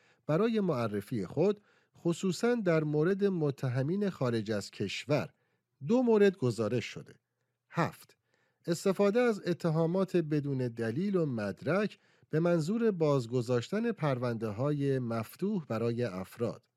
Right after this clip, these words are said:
هشت، اعمال فشار برای گرفتن شهادت کذب علیه دیگران، خصوصاً شخصیت‌های ویژه. نه،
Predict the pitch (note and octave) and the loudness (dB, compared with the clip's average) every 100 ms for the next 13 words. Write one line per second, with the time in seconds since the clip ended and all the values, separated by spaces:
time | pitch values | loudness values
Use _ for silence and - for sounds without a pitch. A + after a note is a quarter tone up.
0 | _ _ _ _ - E3 F#2+ - - _ | _ _ _ _ -2 0 0 -4 -12 _
1 | _ _ _ _ _ F3 F3 G3 G3 F#3+ | _ _ _ _ _ 0 2 4 4 4
2 | G3 F#3+ A3 A3 G#3 F3 F3 F3 E3+ D#3 | 2 2 2 2 2 2 4 4 2 2
3 | D3 C3 E3 D#3 C#3 - A#2+ A2+ B2 B2 | 0 0 -2 0 -2 -2 0 0 0 -2
4 | A2+ - D#3+ G3 F#3+ D3 A#2 A2 C3 E3 | -4 -2 0 2 2 0 -6 -2 0 0
5 | C#3 B2+ A2 G#2 F2+ F#2+ B2 D#2 - _ | 0 -2 -2 -6 -4 -4 -4 -6 -14 _
6 | _ - E3+ E3 F#3+ - A#3+ - D#3+ C3+ | _ -6 -4 -2 -2 0 -2 0 -2 -2
7 | - C3 A#2+ - F3+ F3+ B2+ G2 F2+ E2 | -2 -4 -2 -4 -2 -2 -4 -8 -10 -6
8 | A2+ - _ _ _ _ _ A2 E3 D#3 | -6 -6 _ _ _ _ _ -4 0 0